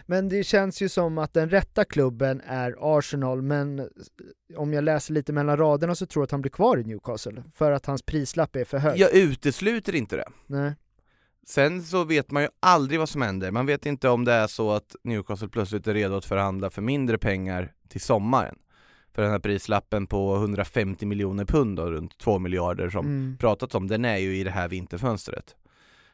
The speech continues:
Speaker 2: Eh, sen kan den mycket väl gälla även i sommar. Men mycket har ju, i dagens ganska individualistiska fotboll har ju mycket att göra med vad spelaren själv vill. Isak har ju aldrig gett någon intention att han vill lämna Newcastle.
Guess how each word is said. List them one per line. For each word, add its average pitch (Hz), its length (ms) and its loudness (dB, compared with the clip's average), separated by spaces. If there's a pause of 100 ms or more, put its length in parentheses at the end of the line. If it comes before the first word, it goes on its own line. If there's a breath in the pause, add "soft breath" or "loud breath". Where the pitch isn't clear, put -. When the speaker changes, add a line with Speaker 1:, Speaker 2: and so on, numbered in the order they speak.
(140)
Speaker 2:
Eh, 101 600 -2
sen 104 240 -2
kan 131 120 0
den 117 140 -2
mycket 104 240 -2
väl 90 160 -2
gälla 95 340 -2 (100)
även 85 180 -8
i 85 60 -12
sommar. 104 540 -4 (680)
Men 110 500 -2
mycket 127 460 0
har 117 240 4
ju, 101 180 0 (280)
i 131 60 0
dagens 131 600 4
ganska 117 460 2
individualistiska 113 1000 -2
fotboll 110 360 -4
har 104 60 2
ju 104 80 -2
mycket 104 240 -4
att 98 60 0
göra 101 220 0
med 92 80 -6
vad 92 100 -6
spelaren 92 280 -6
själv 139 280 0
vill. 92 120 -4
Isak 107 280 -2
har 127 80 0
ju - 100 -4
aldrig 110 400 2
gett 104 140 0
någon 98 120 -4
intention 92 440 -6
att 87 60 -12
han 90 100 -2
vill 90 100 -4
lämna 87 160 -6
Newcastle. - 500 -6